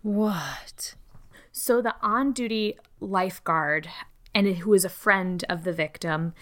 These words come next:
Speaker 2: rushes into the water. Vincent's sister, Louise, is watching this happen from the shore.
Speaker 1: Oh, my
Speaker 2: Um,
Speaker 1: God.
Speaker 2: and so the lifeguard formed a human chain with a bunch of people,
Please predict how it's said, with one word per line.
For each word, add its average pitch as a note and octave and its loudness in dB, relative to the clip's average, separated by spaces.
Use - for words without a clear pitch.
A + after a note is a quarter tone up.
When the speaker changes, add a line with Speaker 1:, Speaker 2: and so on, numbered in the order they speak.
Speaker 2:
rushes G3+ 4
into F#3 -4
the F#3 -2
water. D3+ 0
Vincent's F#3+ 0
sister, F3+ 2
Louise, F#3 0
is F#3 0
watching E3+ 0
this F3 -2
happen E3 0
from E3+ -4
the F3+ -2
shore. D#3 -2
Speaker 1:
Oh, E3+ 0
my E3+ 2
Speaker 2:
Um, E3 -6
Speaker 1:
God. D3 -8
Speaker 2:
and G3+ 4
so F#3+ 0
the F#3+ 0
lifeguard G#3 0
formed F#3 0
a E3+ -4
human F#3+ -2
chain E3 -2
with E3+ -6
a F3+ -2
bunch E3+ -4
of F3 -12
people, D#3+ -2